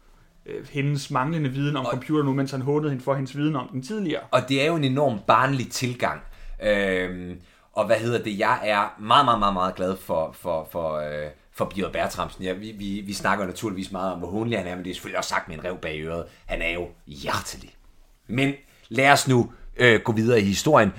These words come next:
Speaker 2: Pyrus og Freja skal ud og stjæle fødevarer.
Speaker 1: Ja, så de bliver sendt, ja, jeg skal også stjæle, stjæle fødevarer, fordi de bliver sendt ud for at finde, øh, jeg kan ikke engang huske, hvad det er nu. Er det noget, det er lidt ris og lidt et eller andet.
Speaker 2: Ris og
Speaker 1: Pa-,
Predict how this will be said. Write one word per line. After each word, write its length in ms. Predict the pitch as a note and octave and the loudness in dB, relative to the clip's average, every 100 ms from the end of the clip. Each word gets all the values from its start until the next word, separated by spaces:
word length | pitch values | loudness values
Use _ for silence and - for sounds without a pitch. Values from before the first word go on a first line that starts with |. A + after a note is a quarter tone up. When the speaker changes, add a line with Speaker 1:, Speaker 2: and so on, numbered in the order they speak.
| - - | -12 -14
Speaker 2:
Pyrus 380 | - D3+ E3 - | 2 6 8 6
og 140 | A#2 - | 2 2
Freja 380 | G#2 G#2 A2+ | 6 8 8
skal 240 | A2+ - G2 | 6 0 -2
ud 180 | G#2 A2 | -4 -6
og 140 | F#2 | -4
stjæle 440 | - - A#2+ F#2 | -2 0 0 -2
fødevarer. 880 | - C3 B2+ E3 A#2 A#2 - - F#3+ C#3+ | -6 -2 2 2 2 2 2 -4 -4 0
Speaker 1:
Ja, 160 | B2 | -2
så 120 | C3 | -2
de 100 | D#3+ | -4
bliver 160 | E3+ D#3 | 0 4
sendt, 220 | E3+ D#3 F3 | 4 2 2
ja, 180 | D#3+ | 4
jeg 120 | F3+ F3 | 4 4
skal 120 | D3+ | 0
også 120 | D3 | 0
stjæle, 220 | E3 D3 | 0 -2
stjæle 280 | C#3 D#3+ D3+ | 0 0 0
fødevarer, 340 | D#3+ E3+ C3 D3 | 2 0 0 -2
fordi 140 | D3+ | -4
de 80 | D3 | -2
bliver 140 | C#3+ | 0
sendt 180 | C#3 D#3+ | 0 0
ud 160 | F3 E3 | 2 2
for 140 | D#3 | -2
at 60 | C3+ | -2
finde, 300 | C3+ B2 A#2+ | -2 -2 0
øh, 400 | A#2 A#2 A#2 A2+ | -2 -2 -2 -4
jeg 80 | A2 | -6
kan 60 | |
ikke 160 | A#2 C3 | -8 -6
engang 180 | A2+ A2+ | -6 -8
huske, 140 | A2+ | -6
hvad 100 | B2 | -6
det 80 | A2+ | -4
er 40 | |
nu. 160 | A#2+ A#2+ | -4 -4
Er 100 | A#2+ | -4
det 140 | C3 | -4
noget, 360 | B2+ A#2+ A#2+ A#2+ | -2 0 -2 0
det 60 | |
er 40 | C#3+ | 0
lidt 120 | C3+ | 2
ris 340 | C3+ D3+ - B2 | 0 -2 -4 -6
og 60 | |
lidt 180 | A#2+ A#2 | -6 -4
et 60 | C3+ | -4
eller 180 | B2 | -4
andet. 120 | A#2+ B2 | -4 -4
Speaker 2:
Ris 120 | F2+ | -2
og 300 | D#2 D2 | -2 -2
Speaker 1:
Pa-, 60 | D2 | -4